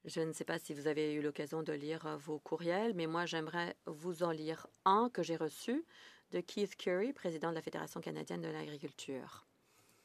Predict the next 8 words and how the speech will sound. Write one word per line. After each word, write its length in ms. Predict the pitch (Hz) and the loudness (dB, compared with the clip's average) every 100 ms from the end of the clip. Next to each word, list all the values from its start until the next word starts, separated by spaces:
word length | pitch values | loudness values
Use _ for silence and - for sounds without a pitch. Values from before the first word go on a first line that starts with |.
| _ _ _ _ _ _ _ _ | _ _ _ _ _ _ _ _
Le 200 | 180 175 156 | -4 -2 0
vingt-sept 420 | 170 160 180 190 | -2 -2 -4 -2
octobre, 720 | 165 - 165 151 - - 156 - _ | -8 -8 -8 -8 -10 -8 -8 -10 _
il 260 | 180 170 - | -4 -2 -2
a 140 | 170 160 | 0 0
écrit : 680 | 151 - - 160 - - - _ _ _ _ _ _ _ _ _ _ _ _ _ _ _ _ _ _ _ - | -2 -8 -8 -10 -10 -12 -14 _ _ _ _ _ _ _ _ _ _ _ _ _ _ _ _ _ _ _ -6
Honorable 320 | 170 170 165 160 | -4 -2 -2 -4
sénateur, 680 | 151 147 - - 170 - | -4 -4 -6 -12 -12 -20